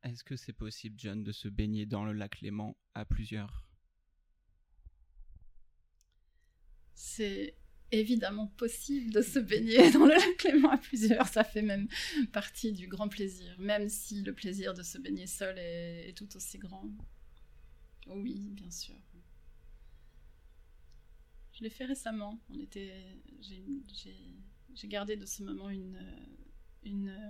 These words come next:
Speaker 2: C'était mon, le jour de mon anniversaire, ou peut-être, oui, le, le jour même. C'était le jour même de mon anniversaire. J'ai gardé de ce moment une petite, une petite photo que j'aime bien. On est trois et on parle.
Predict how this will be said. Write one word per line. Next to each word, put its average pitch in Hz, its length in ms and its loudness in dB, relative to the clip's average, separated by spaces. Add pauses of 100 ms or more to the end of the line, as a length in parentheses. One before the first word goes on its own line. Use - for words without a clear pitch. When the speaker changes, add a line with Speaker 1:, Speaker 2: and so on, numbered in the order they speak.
(1040)
Speaker 2:
C'était - 260 -14
mon, 202 320 -6
le 208 120 -8
jour 214 160 -10
de 214 60 -10
mon 208 140 -10
anniversaire, 214 800 -8 (220)
ou - 100 -12
peut-être, 208 480 -12 (200)
oui, 269 140 4
le, 226 120 0 (300)
le 196 80 -14
jour 202 340 -14
même. 220 720 -8 (1600)
C'était - 260 -16
le 220 80 -10
jour 202 240 -6
même 208 360 -4
de 196 80 -10
mon 175 140 -12
anniversaire. 185 760 -14 (1200)
J'ai 202 200 -14
gardé 208 300 -12
de 196 100 -10
ce 196 140 -10
moment 196 220 -10
une 196 100 -6
petite, - 440 -14
une 202 100 -8
petite 208 300 -12
photo - 360 -10
que 214 140 -10
j'aime 180 280 -8
bien. 190 320 -12 (220)
On 190 40 -16
est 196 120 -18
trois 208 480 -10
et 185 120 -12
on 196 100 -10
parle. 190 400 -8